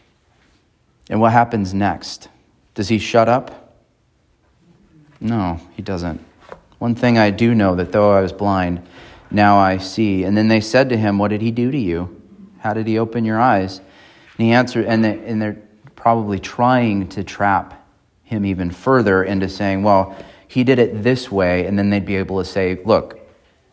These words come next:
point A, point B, point C, here's how he broke the Sabbath." That's what they're doing.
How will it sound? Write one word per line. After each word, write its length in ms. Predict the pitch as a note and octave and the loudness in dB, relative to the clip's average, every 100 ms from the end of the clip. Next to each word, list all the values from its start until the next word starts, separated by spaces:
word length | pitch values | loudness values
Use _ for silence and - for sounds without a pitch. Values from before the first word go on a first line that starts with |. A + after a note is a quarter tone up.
| _ | _
point 320 | - F2 - | -8 -6 -4
A, 500 | A2+ A#2+ B2+ B2 A#2+ - | 0 2 2 -2 -6 -12
point 280 | - F2+ D#2 | -8 -6 -4
B, 240 | G#2+ G#2 | -2 -2
point 320 | G2+ - G2+ - | -2 -4 -6 -6
C, 260 | - F2+ | -8 -8
here's 260 | E2 G2+ F#2 | -4 -4 -2
how 180 | G2+ F#2+ | -2 -2
he 80 | |
broke 280 | F2 F#2+ E2+ | -2 -4 -6
the 80 | F2 | -10
Sabbath." 440 | - D2+ C#2+ D2+ | -10 -10 -10 -8
That's 200 | - G#2 | -4 -4
what 100 | - | -6
they're 80 | D#2+ | -14
doing. 440 | D#2+ G2+ F2+ C#2+ | -10 -8 -8 -10